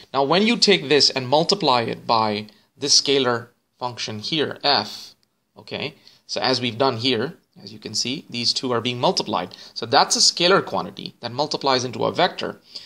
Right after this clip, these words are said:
which means that each of these is multiplied by,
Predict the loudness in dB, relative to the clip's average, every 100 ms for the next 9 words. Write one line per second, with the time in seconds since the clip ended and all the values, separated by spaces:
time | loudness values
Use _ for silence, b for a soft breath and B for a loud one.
0 | B B -6 -2 -2 0 0 2 2 2
1 | 2 2 0 2 0 -2 -4 -4 -4 -4
2 | -4 -2 -2 -2 -4 -4 -6